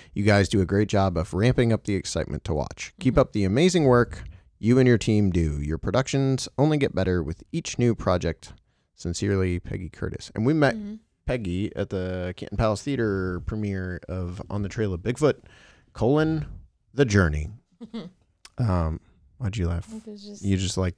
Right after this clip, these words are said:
Speaker 1: the
Speaker 2: it
Speaker 1: fact
Speaker 2: was the
Speaker 1: that
Speaker 2: way
Speaker 1: I,
Speaker 2: that you,
Speaker 1: yeah.
Speaker 2: the sing-song thing you're doing here. It's entertaining.
Speaker 1: It's just me talking. Um, sh-, so we have talked about both those locations.
Speaker 2: Yeah.
Speaker 1: Uh, Trans-Allegheny, for sure we're gonna try.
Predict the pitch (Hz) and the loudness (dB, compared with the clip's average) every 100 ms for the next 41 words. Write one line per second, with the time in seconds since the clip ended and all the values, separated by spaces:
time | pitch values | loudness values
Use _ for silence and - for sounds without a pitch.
0 | _ - 87 - 87 - 175 175 180 165 | _ -10 -6 -2 -2 -2 -2 0 -2 -4
1 | 175 170 - 185 220 220 - 196 190 185 | -4 -6 -8 -6 -4 -4 -2 -2 -2 0
2 | 185 180 170 160 156 147 160 147 135 147 | -2 -2 -2 -2 -2 -4 -6 -8 -12 -16
3 | _ - - 170 156 156 160 143 151 _ | _ -4 -2 -4 -4 -6 -8 -8 -14 _
4 | - - 101 95 - 101 - 117 147 95 | -10 -6 -6 -6 -4 -4 0 0 2 -2
5 | 80 85 - _ 117 117 117 113 107 - | -4 -6 -10 _ 4 6 6 6 4 -2
6 | _ _ _ _ - - - - - - | _ _ _ _ -10 -8 -8 -10 -12 -18
7 | - - - 175 160 151 151 139 220 - | -12 -2 6 8 10 10 10 8 6 4
8 | 175 202 123 117 107 - 104 123 185 120 | 4 4 4 4 4 2 4 4 4 2
9 | 101 92 85 117 120 98 85 90 165 160 | 0 -2 -2 0 0 0 0 -2 -4 -8
10 | 135 - - _ _ - 98 95 - 135 | -10 -16 -20 _ _ 0 2 2 4 4
11 | 131 131 120 113 117 123 120 117 113 _ | 6 6 4 4 4 6 6 4 0 _
12 | _ _ _ - 98 - - 135 120 104 | _ _ _ -2 -2 -2 -2 0 2 2
13 | 95 92 92 82 - - 90 87 80 87 | 2 2 0 -2 -4 0 0 2 -2 -4